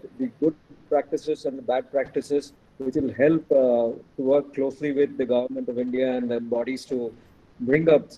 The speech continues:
something like a knowledge repository which can be used, leveraged rather, for, uh, benefits where you have issues such as this, and also as a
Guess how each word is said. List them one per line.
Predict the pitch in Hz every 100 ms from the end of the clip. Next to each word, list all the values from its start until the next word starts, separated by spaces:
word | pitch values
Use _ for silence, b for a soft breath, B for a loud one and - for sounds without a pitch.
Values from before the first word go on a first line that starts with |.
| _
something | 139 131 143 131
like | 123
a |
knowledge | 123 127 131
repository | 123 135 127 123 143
which | 127 120
can | 127 117
be | 117
used, | 120 156 170 - - 113
leveraged | 123 123 123 147 -
rather, | 110 107 147
for, | - 123 120 117 117
uh, | 113 113 - - 123
benefits | 135 143 143 - - 123
where | 123
you | 120 120
have | 120 120 120 117 120
issues | 123 - 135 -
such | 123
as | 120 113
this, | 170 190
and | 135
also | 135 139 165
as | 139 165
a | 190